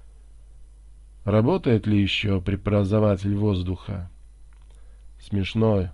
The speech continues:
через триста-то лет. Но в резервуаре воздух мог еще сохраниться. Мэтт нашел нужную ручку на панельке управления одного из скафандров,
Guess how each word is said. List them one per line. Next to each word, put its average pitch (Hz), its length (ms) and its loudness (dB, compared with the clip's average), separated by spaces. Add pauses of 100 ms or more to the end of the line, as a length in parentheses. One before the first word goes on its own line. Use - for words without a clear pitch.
через 95 300 -4
триста-то 98 540 -2
лет. 98 280 0 (1300)
Но 120 160 6
в 117 80 6
резервуаре 123 680 4
воздух 98 580 0
мог 101 260 0
еще 98 240 -4
сохраниться. 104 960 -2 (460)
Мэтт 104 260 2
нашел 104 340 0
нужную 98 420 0
ручку 120 360 -2
на 95 100 0
панельке 98 480 -2
управления 95 580 0
одного 98 280 0
из 90 60 -4
скафандров, 95 720 -2